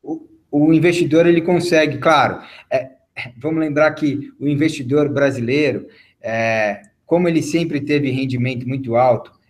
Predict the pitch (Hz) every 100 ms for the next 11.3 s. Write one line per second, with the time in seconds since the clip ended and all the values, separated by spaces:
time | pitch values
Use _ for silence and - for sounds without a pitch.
0 | - 123 139 135 - _ _ _ - 127
1 | 139 135 170 - 131 127 - _ 165 180
2 | 170 170 170 165 147 147 139 139 143 131
3 | - 139 139 127 123 127 127 139 139 127
4 | 131 143 123 151 151 147 147 139 147 143
5 | 131 110 101 - _ _ _ 113 113 120
6 | 123 123 127 123 - - 127 - 127 123
7 | 113 101 - 120 120 - 135 131 - 127
8 | 127 - - 110 107 127 123 127 123 120
9 | - 135 135 131 127 139 - - 127 131
10 | 131 131 131 131 - 123 135 113 120 131
11 | 131 113 -